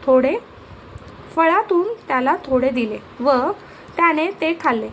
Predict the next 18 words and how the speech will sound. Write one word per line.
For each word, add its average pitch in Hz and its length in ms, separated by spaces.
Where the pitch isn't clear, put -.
तेव्हा 277 340
त्या 320 240
दोघांने, 269 600
दोघांचे 403 480
डोळे 277 340
उघडे 320 340
व 262 100
आपण 302 600
नंग 427 560
आहोत 330 260
असे 381 280
त्यांना 302 360
समजले. 254 520
तेव्हा 330 400
त्यांनी 320 460
अंजिराचे 285 720
पाने, 311 440
अंजि-, 311 380